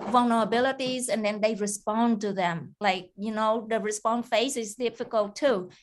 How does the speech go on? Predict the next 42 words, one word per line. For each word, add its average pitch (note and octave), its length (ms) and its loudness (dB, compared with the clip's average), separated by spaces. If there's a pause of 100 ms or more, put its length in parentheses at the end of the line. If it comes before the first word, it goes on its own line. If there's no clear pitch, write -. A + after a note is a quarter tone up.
(120)
It's A#3 140 -2
like, A3+ 160 2
how A#3 200 2
can B3 200 -2
you B3+ 100 -2
make A#3 220 0
sure B3+ 220 2
that A3 220 6 (420)
you B3 180 0
don't A3+ 260 0
scare C#4+ 460 2
the A#3 180 4
attacker C#4 420 0
away, A#3 920 0
or, A3 140 -4
like, A3 240 -2
you A#3 280 -4
try A#3+ 200 2
to A#3 160 -6 (160)
turn B3+ 240 2
off B3 160 4
the A3+ 80 0
system A#3 440 2
immediately C4+ 920 2
or B3+ 80 2
something, B3+ 500 0
and A#3+ 120 0
then A#3 140 2
they A#3 120 4
try B3 240 0
to B3 180 -6
erase B3+ 520 2
all B3 240 4
of G#3+ 120 0
their A3 280 2 (120)
tracks, E4+ 380 -2
and A#3 100 -2
then A3+ 140 2
you A3+ 60 -4
can't A#3 280 -2
go A#3+ 120 0
back A#3+ 360 2